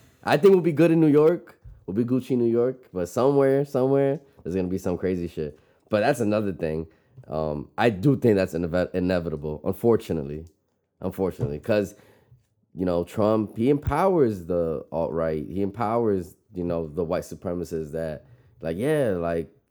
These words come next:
um, we, we are marginalized or whatever. And, like, nah, we don't want, uh, more, um, intermingling because, you know, by two thousand forty-five,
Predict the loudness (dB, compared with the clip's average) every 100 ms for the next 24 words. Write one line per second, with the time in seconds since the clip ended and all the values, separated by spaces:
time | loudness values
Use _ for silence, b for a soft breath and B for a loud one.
0 | _ -14 -10 -10 -10 -8 -4 -4 -2 0
1 | 2 2 0 0 -2 -4 -4 -4 -4 -2
2 | -2 0 -2 0 -2 0 2 2 2 4
3 | 2 2 -2 b b b -2 0 0 -2
4 | 0 4 4 2 -4 -2 -2 -2 -4 -2
5 | -2 -2 -2 0 -2 -2 b b -10 -2
6 | 0 0 2 2 2 2 -2 -2 0 0
7 | 0 -2 -2 -2 0 0 0 -2